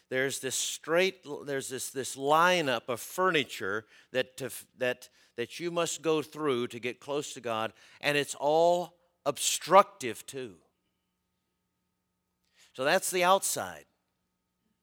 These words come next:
Now the inside, he goes on to say, to the holy pl-, the holy of holies. We're in the holy place. That's the, the, the vestibule.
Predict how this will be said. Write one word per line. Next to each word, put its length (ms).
Now 120
the 160
inside, 800
he 80
goes 300
on 180
to 80
say, 420
to 160
the 100
holy 580
pl-, 360
the 140
holy 360
of 120
holies. 360
We're 80
in 80
the 80
holy 280
place. 560
That's 240
the, 240
the, 360
the 140
vestibule. 840